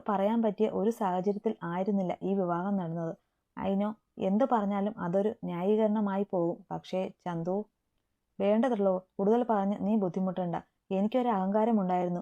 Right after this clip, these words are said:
നീ എൻ്റെ ആരൊക്കെയോ ആണെന്നുള്ള അഹങ്കാരം. പക്ഷേ എല്ലാം വെറുതെയാ. ആരോരുമില്ലാത്ത ഒരു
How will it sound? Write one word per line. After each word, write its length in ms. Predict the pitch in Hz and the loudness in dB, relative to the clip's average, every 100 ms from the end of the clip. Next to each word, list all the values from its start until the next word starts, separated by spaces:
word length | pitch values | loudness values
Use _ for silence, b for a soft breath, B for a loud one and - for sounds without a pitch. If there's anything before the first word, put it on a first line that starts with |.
| - | -4
നീ 140 | 185 220 | -2 0
എൻ്റെ 220 | 202 190 - | 2 0 -4
ആരൊക്കെയോ 500 | 165 175 185 202 214 | -6 -2 -2 0 0
ആണെന്നുള്ള 440 | 196 180 190 190 202 | 0 -2 -2 0 0
അഹങ്കാരം. 500 | 175 175 175 175 - _ _ _ _ | 0 -2 -2 -2 -4 _ _ _ _
പക്ഷേ 340 | 190 175 - 190 202 | -6 -6 -2 -2 -2
എല്ലാം 300 | 175 175 208 220 | -2 -2 2 2
വെറുതെയാ. 480 | 175 170 190 175 - _ _ - | 2 2 2 0 -4 _ _ -6
ആരോരുമില്ലാത്ത 840 | 185 190 202 214 214 190 190 185 202 - _ _ | -2 2 2 2 2 2 -2 -4 -8 -8 _ _
ഒരു 260 | 196 190 | -2 -2